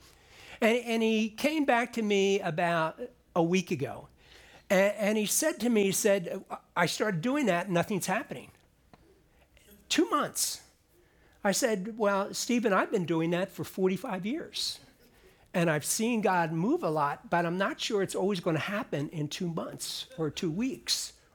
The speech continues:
or maybe even two years, because God likes us to wait in his presence." God likes us to wait on that. It's,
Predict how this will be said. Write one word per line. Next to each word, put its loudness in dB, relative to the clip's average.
or -2
maybe 2
even 0
two -4
years, -6
because -2
God 0
likes 0
us -4
to -4
wait -2
in -2
his -8
presence." -6
God -4
likes -2
us -2
to -4
wait -2
on -4
that. -8
It's, -4